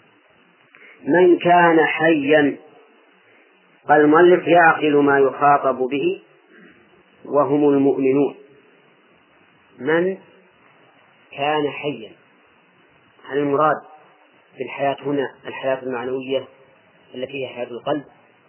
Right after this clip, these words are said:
أو الحياة الحسية التي هي حياة الجسم؟ ها؟ الظاهر أنه يشمل الأمرين، ولهذا قال ابن كثير رحمه الله: "من كان حيا على وجه الأرض"،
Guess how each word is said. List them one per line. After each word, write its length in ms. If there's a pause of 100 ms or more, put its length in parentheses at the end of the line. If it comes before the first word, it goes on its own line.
(680)
أو 160
الحياة 420
الحسية 800 (640)
التي 540
هي 60
حياة 400
الجسم؟ 340 (1500)
ها؟ 160 (920)
الظاهر 380
أنه 240
يشمل 300
الأمرين، 320 (1200)
ولهذا 480
قال 220
ابن 180
كثير 300
رحمه 220
الله: 380
"من 180
كان 280
حيا 600 (100)
على 320
وجه 300
الأرض"، 300